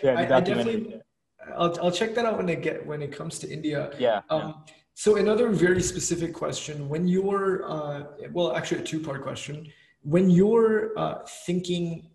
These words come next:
Speaker 2: you're, you're doing a self-reflection, which is twenty-five percent of your time, are there certain questions that you ask yourself? For example,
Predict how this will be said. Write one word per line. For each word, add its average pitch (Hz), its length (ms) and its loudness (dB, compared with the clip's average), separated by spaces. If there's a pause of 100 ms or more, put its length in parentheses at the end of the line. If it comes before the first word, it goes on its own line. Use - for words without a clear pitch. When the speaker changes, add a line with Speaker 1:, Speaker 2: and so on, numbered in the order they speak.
(140)
Speaker 2:
you're, 151 180 -6
you're 151 140 -4
doing 160 200 -2
a 147 40 -4
self-reflection, 147 840 -6
which 135 140 -6
is 127 60 -8
twenty-five 143 440 -6
percent - 240 -8
of 139 80 -6
your 139 120 -6
time, 143 360 -6 (400)
are 175 100 4
there 240 160 0
certain 214 540 -4
questions 170 600 -6
that 160 180 -4
you 151 80 -4
ask 147 260 -6
yourself? 170 360 -4
For 147 160 -4
example, 143 640 -4